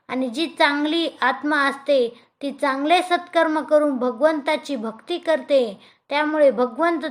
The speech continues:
त्याचे या नश्वर जगातील कष्ट कमी करून त्यांना अल्पयू देते.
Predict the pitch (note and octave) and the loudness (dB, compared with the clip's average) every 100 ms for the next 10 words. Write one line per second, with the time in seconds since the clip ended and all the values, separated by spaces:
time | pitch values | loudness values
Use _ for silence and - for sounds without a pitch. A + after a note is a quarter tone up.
0 | - C#4+ C#4 C#4 C4 B3 A#3 B3 C#4+ - | -2 -2 -2 0 2 0 -2 -4 -4 -6
1 | D4+ F4 C#4 D4 C#4 C#4 C#4 C4+ B3+ A#3+ | 2 2 2 0 0 -2 -2 -2 -2 -6
2 | - _ - E4+ - F4 D#4+ D#4 C#4+ C#4+ | -18 _ -2 0 2 0 2 2 0 2
3 | C#4+ C#4 C4 C4+ C4 C4 B3+ B3 C4 E4 | 4 4 2 -2 -2 0 -2 -2 -2 -2
4 | E4 D#4+ D4+ C#4+ B3 B3 G#3+ F#3 E3 | 2 2 4 4 4 4 -2 -6 -10